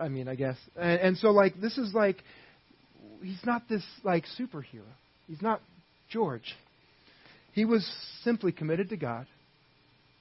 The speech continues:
All of us are able to make that commitment. He figured out the gifts that God had given him. Now, hi-, his gifts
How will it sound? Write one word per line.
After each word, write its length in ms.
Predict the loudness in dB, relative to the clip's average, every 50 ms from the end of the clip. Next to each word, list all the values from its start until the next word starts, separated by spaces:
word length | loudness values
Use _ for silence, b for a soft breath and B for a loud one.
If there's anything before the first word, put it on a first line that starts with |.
| _ _ _ _ _ _ _ _ _ _ _ -12
All 200 | -4 -2 0 0
of 100 | 2 2
us 160 | 0 0 -2 -6 -10
are 120 | -10 -6
able 300 | -4 -4 -4 -4 -6 -10
to 120 | -8 -8 -8
make 160 | -8 -6 -6
that 160 | -8 -10 -8
commitment. 380 | -12 -18 -18 -18 -18 -20 -20 -20 _ _ _ _ _ _ _ _ _ _ _ _ b b b b b b b b b b b _
He 360 | 0 2 2 2 0 -2 -8 -14 _ _ _ _ _ _ _ _ _ _ -20 -20 -20 -20 _ _ _ _ _ _ _ _ _ _
figured 260 | 0 2 2 4 4
out 240 | 6 6 4 4 2 -4 -4
the 100 | -4 -4
gifts 360 | -2 6 8 8 8 8 6 -2
that 120 | -2 2
God 200 | 4 4 4 4
had 100 | 2 2
given 240 | 0 0 0 0 -4
him. 220 | -6 -6 -8 -10 -12 _
Now, 240 | -4 -2 -2 -2 -4 -4
hi-, 120 | -6 -8 -8 _ _ _ _ -14 -14
his 100 | -14 -14 4 8
gifts 200 | 8 8 8